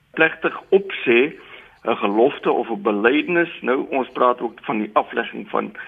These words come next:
'n gelofte of 'n belydenis. Of die aflegging van 'n groot afstand. Dit is, aflê is beteken voltooi deur te beweeg. Dus, 'n mens moet bietjie wyeer kyk na die taal, eh,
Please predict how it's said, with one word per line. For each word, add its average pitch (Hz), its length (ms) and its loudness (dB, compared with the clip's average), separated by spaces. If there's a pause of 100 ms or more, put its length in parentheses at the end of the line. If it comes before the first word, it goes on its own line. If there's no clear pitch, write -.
(320)
'n 110 100 -6
gelofte 104 560 -4
of - 140 -10
'n - 100 -14
belydenis. - 680 -4 (1040)
Of 120 180 2
die 135 160 0
aflegging 143 500 -2
van 131 140 -2
'n 120 60 -4
groot - 480 -2 (140)
afstand. 156 540 -2 (440)
Dit - 420 -8
is, 123 240 -2 (220)
aflê 147 680 0
is - 180 -4
beteken 123 520 -2
voltooi 131 500 0
deur 123 240 2
te 139 80 -6
beweeg. 117 420 0 (920)
Dus, 185 240 6 (400)
'n 139 180 2
mens 156 320 2
moet 165 360 -2
bietjie 147 280 -2
wyeer 170 360 4
kyk - 240 0
na 165 140 0
die 143 160 -8
taal, 185 460 2 (420)
eh, 123 380 2